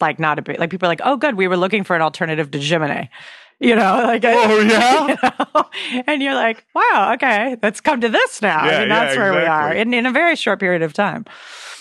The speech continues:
Speaker 1: So, I mean, you know, now I think we see the renaissance of, like, natural wines. Well, at the time, it was more just getting those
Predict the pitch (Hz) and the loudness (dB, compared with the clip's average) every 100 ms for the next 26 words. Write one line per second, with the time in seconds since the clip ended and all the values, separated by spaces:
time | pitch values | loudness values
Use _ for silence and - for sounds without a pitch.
0 | - - - - 269 233 226 226 220 226 | -20 -20 -18 -2 0 2 2 0 -2 -2
1 | 233 185 185 190 190 190 175 170 165 170 | 0 0 0 0 0 -2 -6 -6 -6 -4
2 | 160 151 151 151 151 143 147 127 135 127 | -2 0 -2 -2 -4 -2 -6 -2 -4 -4
3 | - _ _ _ _ _ _ _ 170 160 | -12 _ _ _ _ _ _ _ -2 -2
4 | 180 170 151 147 143 156 156 143 156 180 | -2 -2 -2 -2 -4 -6 -6 -6 -4 -2
5 | 185 160 147 151 147 147 - 143 - 147 | -2 -2 -4 -2 0 0 -2 -6 -4 -2
6 | 151 151 139 139 135 | -2 -2 -2 -4 -6